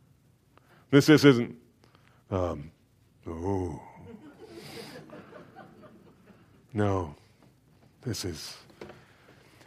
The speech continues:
at the end of saying all of these things. Oh, Timothy, do you realize what you have?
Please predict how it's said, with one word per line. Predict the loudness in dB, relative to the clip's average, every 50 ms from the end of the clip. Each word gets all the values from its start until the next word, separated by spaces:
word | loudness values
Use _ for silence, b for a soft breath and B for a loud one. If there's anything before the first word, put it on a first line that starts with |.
| b b -20
at | -14
the | -10 -10 -10 -6
end | -2 0 2 2 2 0 -2 -6
of | -6 -8 -8 -8
saying | -8 -6 -2 0 0 2 0 0 -2 -4 -4
all | -6 -4 -4 -2 -2 -2 -2
of | -4 -4
these | -6 -8 -10 -10 -12
things. | -12 -12 -12 -12 -12 -14 -16 -20 -20 -20 b b b b b b b b -6
Oh, | -2 0 4 4 6 6 4 4 0 -4 -8 -12 -20 -20 _ _ _ -16 -14
Timothy, | -12 -8 -6 -6 -4 -4 -4 -6 -8 -10 -14 -12 -12 -10 -12 -12 -16 -20 -20 -20 _ _ -20 -20 -20 -20 -20 -20 -20 -20 -20 -20 -20 -20 -20 -20 -20 -20 -18 -14 -6 0
do | 2 2
you | 2 2 2
realize | 2 2 2 4 4 4 4 4 2 2 0 -2 -4 -6
what | -8 -10 -8 -8 -8
you | -8
have? | -8 -8 -8 -10 -10 -10 -12 -12